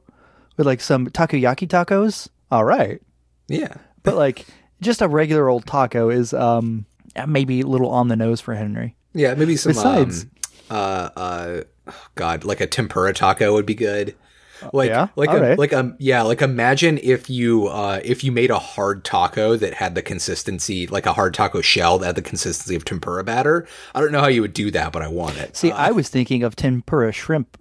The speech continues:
Speaker 1: uh, seafood taco.
Speaker 2: That would also be good. I can't eat it, but it would be good. Um,
Speaker 1: And I don't like seafood. <laughs> So
Speaker 2: Yeah.
Speaker 1: But
Speaker 2: Uh,
Speaker 1: theoretically, that would probably be real good.
Speaker 2: Yeah.
Speaker 1: Um,
Speaker 2: Uh,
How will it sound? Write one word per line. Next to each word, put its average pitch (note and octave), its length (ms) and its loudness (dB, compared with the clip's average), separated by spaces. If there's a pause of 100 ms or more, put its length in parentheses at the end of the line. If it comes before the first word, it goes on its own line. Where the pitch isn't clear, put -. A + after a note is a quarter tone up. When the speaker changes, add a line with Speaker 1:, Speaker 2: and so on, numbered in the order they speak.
Speaker 1:
uh, A2+ 240 0
seafood A2+ 540 -2
taco. - 460 -8 (440)
Speaker 2:
That B2+ 140 4
would A2+ 80 4
also F#2+ 280 -4
be D#2+ 120 -14
good. - 340 -14
I B2+ 120 -2
can't B2+ 240 0
eat F3 200 -2
it, E2+ 200 0
but G2 100 -8
it F2+ 40 -6
would E2+ 120 -10
be E2+ 80 -14
good. E2+ 360 -10 (120)
Um, G2+ 260 -4
Speaker 1:
And D#3 100 0
I D#3 160 0
don't F3 160 0
like C3 160 2
seafood. C3 540 0
<laughs> - 200 -2
So - 140 -2 (280)
Speaker 2:
Yeah. - 260 0 (440)
Speaker 1:
But D#3 540 0
Speaker 2:
Uh, E2+ 140 -6 (120)
Speaker 1:
theoretically, G3 680 2 (240)
that F#3 100 0
would G#3 120 0
probably G3+ 180 2
be C3 120 2
real B2+ 200 2
good. A2 300 -2 (480)
Speaker 2:
Yeah. - 140 -6
Speaker 1:
Um, C3+ 280 4
Speaker 2:
Uh, C3+ 160 2